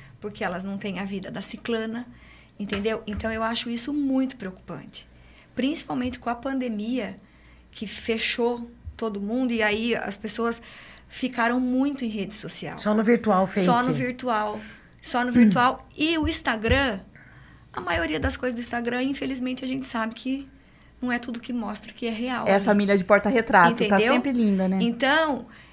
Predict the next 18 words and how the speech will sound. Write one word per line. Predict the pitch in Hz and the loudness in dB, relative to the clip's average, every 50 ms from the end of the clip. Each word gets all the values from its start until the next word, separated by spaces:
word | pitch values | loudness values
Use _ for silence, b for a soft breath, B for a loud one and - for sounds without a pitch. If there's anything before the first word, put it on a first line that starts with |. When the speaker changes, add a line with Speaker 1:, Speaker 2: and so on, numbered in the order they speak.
| B B | B B
Speaker 1:
é | 196 208 214 196 | -2 0 0 0
isso | 233 247 - 247 | 0 0 -2 -2
que | - 269 | -2 -4
eu | 269 | -2
tento | 269 285 262 262 254 262 | -2 -2 -2 -2 -2 -4
até | 254 - 302 | -2 0 0
aconselhar | 370 427 - - 415 403 - - 381 359 302 262 254 277 285 269 | 0 0 -2 -6 -6 -4 -4 -4 -2 -2 0 2 2 2 2 2
as | 254 233 | 0 0
minhas | 233 233 220 233 233 | -2 -2 -2 -4 -4
pacientes, | - 226 226 - - 226 214 214 214 214 214 | -6 -6 -6 -6 -4 -4 -4 -4 -6 -8 -8
converso | - 240 240 240 226 247 240 247 254 254 - - | -6 -6 -4 -4 -2 -2 -2 -2 -2 -4 -6 -6
bastante, | 214 226 233 - - 240 220 226 - | -6 -6 -6 -6 -6 -8 -8 -8 -8
eu | 233 | -8
falo, | - 233 220 233 233 | -6 -4 -4 -4 -4
"Gente, | 226 240 254 240 220 196 190 - - 165 - - - | -4 -2 0 0 0 0 -2 -10 -12 -16 -16 -16 -12
vida | 190 202 247 247 254 254 | -8 -8 -6 -4 -4 -6
de | 226 | -6
Instagram | 233 - - 208 196 190 202 208 226 247 254 214 196 | -8 -8 -8 -8 -8 -6 -6 -6 -4 -4 -6 -6 -8